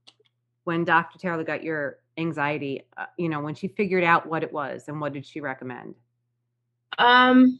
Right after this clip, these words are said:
Speaker 2: well, I knew I always had it. So, like, it wasn't as much as of a shock. I just, I think I was more happy that someone finally said, "Yes, you have anxiety." Um, that made me
Speaker 1: Well,
Speaker 2: feel a
Speaker 1: because
Speaker 2: little
Speaker 1: then
Speaker 2: bit
Speaker 1: you
Speaker 2: better.
Speaker 1: know, you
Speaker 2: I'm not
Speaker 1: know,
Speaker 2: crazy.
Speaker 1: okay,
Speaker 2: I
Speaker 1: you're
Speaker 2: know I'm
Speaker 1: not
Speaker 2: not <laughs> crazy. Yeah.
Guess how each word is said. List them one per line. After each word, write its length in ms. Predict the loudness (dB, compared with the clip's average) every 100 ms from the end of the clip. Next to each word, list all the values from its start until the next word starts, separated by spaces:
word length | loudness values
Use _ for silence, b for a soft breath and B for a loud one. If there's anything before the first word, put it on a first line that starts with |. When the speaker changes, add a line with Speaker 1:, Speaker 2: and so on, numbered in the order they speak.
| _
Speaker 2:
well, 140 | 6 8
I 80 |
knew 240 | 10 8 8
I 100 | 8
always 260 | 8 4 4
had 260 | 6 8
it. 200 | 6 0
So, 160 | 0 4
like, 220 | 4 4
it 80 | 6
wasn't 300 | 6 6 4
as 140 | 2
much 200 | 2 -2
as 100 | -2
of 60 | 0
a 60 | 2
shock. 320 | 8 8 8
I 80 | 4
just, 200 | 4 0 -2
I 80 | 2
think 160 | 6
I 80 | 8
was 140 | 8
more 160 | 6 6
happy 340 | 6 4 4
that 180 | 2 2
someone 240 | 4 4 6
finally 400 | 8 8 6 0
said, 260 | 2 2 6
"Yes, 360 | 6 4 0
you 240 | -4 2 4
have 180 | 6 6
anxiety." 840 | 6 4 4 6 6 6 6 4 -6 _ _ _ 4
Um, 260 | 6 8 6
that 140 | 2
made 160 | 2 0
me 100 | 0
Speaker 1:
Well, 80 | 2
Speaker 2:
feel 80 | 4
a 20 |
Speaker 1:
because 100 | 6
Speaker 2:
little 140 | 6
Speaker 1:
then 140 | 6 6
Speaker 2:
bit 40 |
Speaker 1:
you 40 | 6
Speaker 2:
better. 120 | 6
Speaker 1:
know, 380 | 6 6 2 -4 _ _ -4
you 200 | 2 4
Speaker 2:
I'm 280 | 8 10 10
not 0 |
Speaker 1:
know, 240 | 10 6
Speaker 2:
crazy. 300 | 4 4 6
Speaker 1:
okay, 160 | 6 6
Speaker 2:
I 80 | 6
Speaker 1:
you're 80 |
Speaker 2:
know 100 | 10 10
I'm 100 | 10
Speaker 1:
not 100 | 6
Speaker 2:
not 120 | 6
<laughs> 0 |
crazy. 640 | 4 2 0 2 2 2 -6 _ _ _
Yeah. 280 | 6 8 8